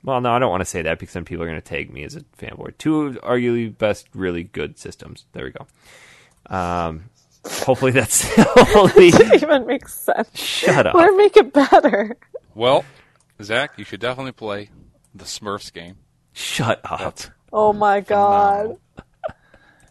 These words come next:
Speaker 3: You should def-, <laughs> you know, you should definitely play if you're into, uh, I, mine forte on that was the Siphon Filter games for the P S one. Phenomenal.
Speaker 1: Yes.
Speaker 3: Best shooters.
Speaker 1: That kind of,
Speaker 3: Uh,
Speaker 1: like,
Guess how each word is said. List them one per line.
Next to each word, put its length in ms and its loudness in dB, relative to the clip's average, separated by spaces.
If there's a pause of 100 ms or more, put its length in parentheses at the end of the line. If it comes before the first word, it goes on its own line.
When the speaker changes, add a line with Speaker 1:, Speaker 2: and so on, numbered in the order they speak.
(140)
Speaker 3:
You 80 -16
should 160 -14
def-, 640 -10 (640)
<laughs> 420 -20
you 120 -14
know, 40 -6
you 120 -14
should 120 -18
definitely 320 -4
play 520 -6
if 120 -20
you're 200 -8
into, 540 -12 (500)
uh, 380 -14 (460)
I, 200 -10
mine 560 -10 (100)
forte 440 -14
on 100 -12
that 280 -12
was 280 -16
the 100 -20
Siphon 320 -14
Filter 300 -14
games 260 -16
for 60 -20
the 60 -20
P 120 -18
S 160 -18
one. 280 -18
Phenomenal. 240 -12
Speaker 1:
Yes. 800 -4
Speaker 3:
Best 200 -12
shooters. 460 -18
Speaker 1:
That 260 -2
kind 220 -2
of, 120 0
Speaker 3:
Uh, 40 -8
Speaker 1:
like, 160 -2